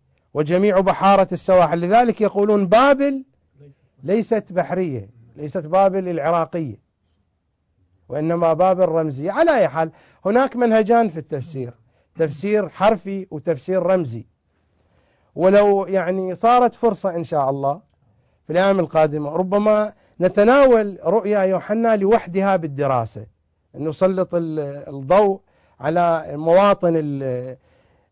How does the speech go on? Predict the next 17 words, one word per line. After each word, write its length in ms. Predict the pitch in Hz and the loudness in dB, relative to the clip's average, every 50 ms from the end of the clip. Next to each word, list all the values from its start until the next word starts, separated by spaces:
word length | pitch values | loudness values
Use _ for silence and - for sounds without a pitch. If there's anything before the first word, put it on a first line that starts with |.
| _ - | _ -10
ال-، 340 | 131 135 135 131 127 - | -8 -8 -8 -8 -10 -12
التفسير 580 | - 117 _ - 170 151 - - 202 208 208 190 | -14 -8 _ -2 -2 -2 -2 -2 -2 -2 0 -2
الحرفي 500 | 175 143 - - 208 254 247 196 226 240 | -4 -4 -2 0 0 0 0 -2 -4 -4
والتفسير 580 | 226 202 196 - 190 175 - - 196 190 180 175 | -4 -4 -4 -4 -6 -6 -4 -4 -2 0 0 2
الرمزي 440 | 160 160 170 180 175 147 120 120 | 2 2 2 2 2 0 -2 -6
فيها. 300 | 104 101 170 127 - - _ _ _ _ _ _ _ _ _ _ _ _ _ _ _ _ _ _ _ _ _ - | -10 -12 -16 -18 -20 -20 _ _ _ _ _ _ _ _ _ _ _ _ _ _ _ _ _ _ _ _ _ -12
"جميع 440 | 131 143 190 208 247 285 285 254 277 | -4 0 2 4 4 4 4 4 4
الربابنة 920 | 269 254 254 254 233 240 233 226 185 196 180 160 139 123 - - 190 - - | 6 6 4 6 6 6 4 4 4 2 0 0 -2 -4 -6 -12 -18 -16 -6
وجميع 520 | - 151 156 143 175 185 202 233 240 214 220 | -4 -4 -2 0 0 2 2 2 2 2 2
بحارة 500 | 196 196 - - 202 196 208 208 190 180 - | 2 0 0 2 2 4 4 4 2 0 -2
السواحل 680 | 165 - - 185 180 185 175 160 131 - - 117 104 - _ _ _ _ _ - | -6 -2 2 4 6 6 6 4 2 0 -6 -8 -10 -12 _ _ _ _ _ -2
والملاحون 960 | 147 165 170 175 170 170 170 170 170 165 160 - - 190 185 165 135 110 117 - _ _ _ _ _ _ _ _ - | 0 0 2 2 2 2 2 2 2 2 2 0 0 0 0 0 -2 -4 -6 -12 _ _ _ _ _ _ _ _ -6
وجميع 480 | 143 156 139 160 175 190 240 277 262 | -4 -2 0 0 2 2 2 4 4
الذين 480 | 262 254 240 226 208 180 214 262 269 247 | 2 4 4 4 2 2 2 2 2 2
يرتزقون 840 | 233 220 208 185 - - 180 165 151 170 165 - 226 247 240 233 | 2 4 2 2 2 0 -2 -2 -2 -4 -2 0 0 2 2 2
في 120 | 196 160 202 | 0 0 -2
البحر 420 | 190 170 185 214 160 170 156 139 | -2 0 0 0 0 0 -4 -6